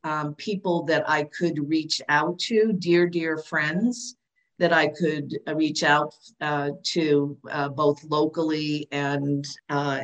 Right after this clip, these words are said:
and people to talk to, uh, around the country that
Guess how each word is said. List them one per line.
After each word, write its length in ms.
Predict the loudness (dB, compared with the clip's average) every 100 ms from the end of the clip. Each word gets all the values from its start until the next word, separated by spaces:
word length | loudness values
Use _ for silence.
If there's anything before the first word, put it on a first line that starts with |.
| -6
and 180 | -8 -4
people 320 | -4 -2 -4
to 140 | -4
talk 580 | -8 -8 0 2 2 -2 -8
to, 500 | -4 0 2 2 -4 -8
uh, 280 | -8 -8 -6
around 460 | -4 -2 -2 -2 -2
the 80 | -4
country 720 | -6 -4 -4 -2 0 0 -4 -18 -20 -20 _
that 380 | 2 6 6